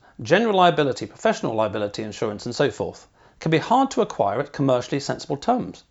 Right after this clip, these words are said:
apparently, and thus many contractors or home repair folk end up having to give up on potential business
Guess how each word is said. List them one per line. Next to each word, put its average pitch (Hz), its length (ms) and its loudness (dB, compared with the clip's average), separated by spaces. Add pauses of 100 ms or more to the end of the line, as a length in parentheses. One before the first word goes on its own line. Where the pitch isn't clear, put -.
apparently, 110 480 -8 (420)
and 143 140 -2
thus - 320 2 (180)
many 214 200 2
contractors 160 720 0
or - 120 -4
home 208 280 4
repair 135 320 2
folk 135 320 -4 (340)
end 220 220 4
up - 200 0 (200)
having 214 260 2
to - 120 -8
give 127 180 2
up - 340 -4
on 156 100 -2
potential 131 500 -4
business 117 480 -8